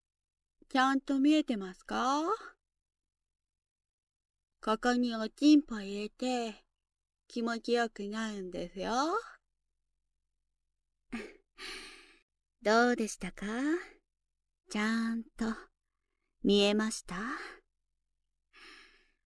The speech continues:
ねっとりとした唾液と、プニプニしたお口の中で、お射精できるんですよ。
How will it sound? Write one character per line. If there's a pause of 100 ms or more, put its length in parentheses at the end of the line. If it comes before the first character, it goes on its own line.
(340)
ね
っ (760)
と
り
と
し
た
唾
液
と、 (1800)
プ
ニ
プ
ニ
し
た
お
口
の
中
で、 (1000)
お
射
精
で
き
る
ん
で
す
よ。